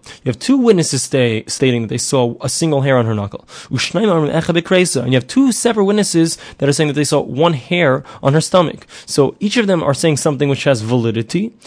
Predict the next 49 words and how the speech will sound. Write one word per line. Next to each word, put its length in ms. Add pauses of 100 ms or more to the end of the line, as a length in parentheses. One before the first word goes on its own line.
(280)
And 160
now 80
you 140
want 200
to 80
know 100
if 80
you 60
can 180
combine 280
them. 80
You 100
can't 280
combine 320
them. 160 (240)
Hani 220
Amri 200
Katanihi, 500
Vahani 340
Amri 200
Katanihi. 420 (280)
In 80
the 120
end, 240
all, 400
each 220
one 100
of 80
them 100
is 100
only 180
saying 300
that 120
she 80
has 140
one 140
hair. 300 (300)
And 100
therefore, 320
Be'etzem, 560
when 100
it 40
comes 160
down 180
to 100
it, 40
all 120
they're 100
saying 460